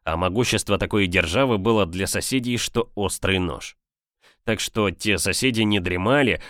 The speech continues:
а, собравшись с англо-германской силой и уговорив Голландию, объявили Франции войну. Серов был не очень сведущ в истории, но что-то узнал от покойного Джулио Рассана, что-то вычитал в книге мессира Леонардо,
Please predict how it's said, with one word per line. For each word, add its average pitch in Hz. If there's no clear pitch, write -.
а, 80
собравшись 110
с -
англо-германской 107
силой 160
и -
уговорив 107
Голландию, 139
объявили 98
Франции 110
войну. 90
Серов 160
был 180
не 170
очень 151
сведущ 110
в 104
истории, 156
но 113
что-то 196
узнал 147
от 123
покойного 127
Джулио 117
Рассана, 107
что-то -
вычитал 107
в -
книге 110
мессира 101
Леонардо, 98